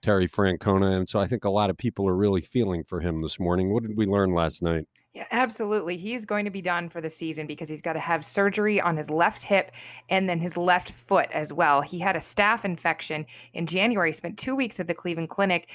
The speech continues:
Speaker 2: and had to have, uh, surgery, but now he's gotta put a rod in his foot.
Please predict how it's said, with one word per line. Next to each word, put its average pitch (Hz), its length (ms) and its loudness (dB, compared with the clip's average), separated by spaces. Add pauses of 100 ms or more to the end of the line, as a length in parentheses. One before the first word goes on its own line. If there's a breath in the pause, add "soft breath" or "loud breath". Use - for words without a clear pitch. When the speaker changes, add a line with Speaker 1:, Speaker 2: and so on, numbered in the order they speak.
(160 loud breath)
Speaker 2:
and 180 100 -4
had 196 180 0
to 185 60 0
have, 175 400 0 (540 loud breath)
uh, 160 240 4
surgery, 196 600 0
but 175 160 0
now 196 220 4
he's 220 140 -2
gotta 185 160 2
put 165 180 -4
a 151 60 0
rod 175 440 4
in 160 160 -2
his 151 160 -8
foot. 151 300 -2